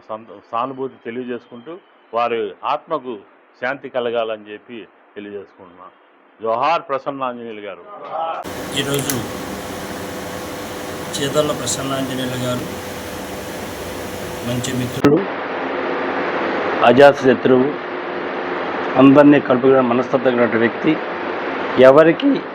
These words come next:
Speaker 2: ఏ సాయం కావాలన్నా నేనున్నంటూ ముందుకొచ్చినటువంటి వ్యక్తి ఈరోజు మా మధ్య లేకపోవడం చాలా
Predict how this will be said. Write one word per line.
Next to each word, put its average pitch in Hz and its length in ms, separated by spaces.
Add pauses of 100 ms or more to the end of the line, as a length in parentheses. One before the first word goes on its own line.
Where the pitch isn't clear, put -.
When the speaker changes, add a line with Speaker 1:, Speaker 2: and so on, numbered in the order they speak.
(260)
Speaker 2:
ఏ 143 260
సాయం 147 440
కావాలన్నా 127 760 (520)
నేనున్నంటూ 143 600
ముందుకొచ్చినటువంటి 131 760
వ్యక్తి 113 680 (720)
ఈరోజు 131 420 (580)
మా 131 100
మధ్య 127 320
లేకపోవడం 123 640 (600)
చాలా 131 340